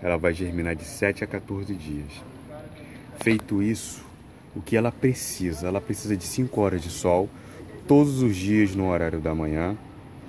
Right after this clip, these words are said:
Ela precisa também de rega de manhã e à noite, nunca no sol forte, porque vai causar choque térmico na cenoura e possivelmente um estresse. E depois de mais ou menos de quinze dias,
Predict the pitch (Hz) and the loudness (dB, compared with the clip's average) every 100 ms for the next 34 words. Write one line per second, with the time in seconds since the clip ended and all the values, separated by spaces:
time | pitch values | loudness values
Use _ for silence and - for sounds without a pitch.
0 | - - - - 95 98 101 98 87 - | -16 -16 -14 -2 4 6 6 2 0 -2
1 | 87 90 - 90 87 85 80 90 85 90 | 0 -2 0 0 2 0 -2 -4 2 4
2 | 95 104 95 92 95 92 90 92 101 117 | 4 2 -4 0 2 4 4 2 2 0
3 | 123 - 90 82 87 98 - 95 107 127 | -4 -4 -2 0 0 0 -2 -2 0 0
4 | 123 107 98 90 - 90 - - 95 98 | 0 0 0 -2 0 0 0 0 2 2
5 | - - - - - 85 - 92 78 90 | -6 -14 -14 -14 -8 -6 0 0 2 2
6 | 90 92 - - 98 85 92 85 - 110 | 4 2 -2 0 2 2 0 -2 0 -2
7 | - - 92 90 90 90 85 - 82 80 | -2 0 2 2 -2 -4 -6 -4 -2 2
8 | 90 101 - - - - 95 - - 95 | 2 0 -4 -16 -16 -12 -8 -4 2 4
9 | 92 95 95 101 104 - - 85 80 - | 4 4 2 0 -2 -4 0 2 2 0
10 | - - - - - - - - - - | -6 -8 -14 -16 -16 -16 -16 -16 -16 -16
11 | - - - - - - - 123 131 131 | -16 -16 -16 -16 -16 -10 0 8 8 10
12 | 123 120 120 110 113 113 117 110 110 - | 8 8 4 6 4 4 2 2 -2 4
13 | 143 120 101 107 127 104 85 78 - - | 4 4 2 2 4 6 4 0 -8 -10